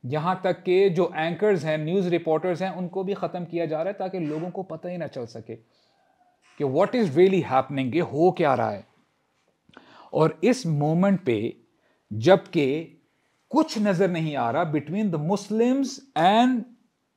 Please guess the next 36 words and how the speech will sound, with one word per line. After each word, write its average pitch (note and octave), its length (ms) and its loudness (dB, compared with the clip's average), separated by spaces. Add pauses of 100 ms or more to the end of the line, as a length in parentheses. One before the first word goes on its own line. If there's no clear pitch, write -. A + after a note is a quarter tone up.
(160)
the D3 140 4
massacre, E3 680 2
जो D#3 160 0
आर्मी E3 460 4
आई D#3 160 2
है, D3+ 400 -4 (440)
there G#3+ 200 6
is G3+ 100 2
a C#3+ 40 0 (120)
brief B3+ 580 0
trench, A3 400 -2
यही F#3+ 320 0
है F#3+ 120 -4
ना, G3+ 240 -12
अगर F3 320 0 (440)
बीच F#3+ 280 0
में A3 100 2
से A3+ 120 2
खंदक A3+ 400 0
उठा E3+ 260 0
दें E3 240 -6 (200)
तो G#3 60 -6
क्या G#3+ 200 -4
रह A#3+ 160 4
जाता C#3 280 4
है, A2+ 100 0 (340)
खून G#3+ 260 4
खराबा E3+ 360 6
ही A#3 100 6
होगा। C#3+ 320 2 (1400)
तो F3+ 100 2
इस C4+ 300 2
मोमेंट G#3+ 460 6
पे A3+ 120 6
आके D#3 720 4 (320)
मुनाफिकीन, E3 1300 -4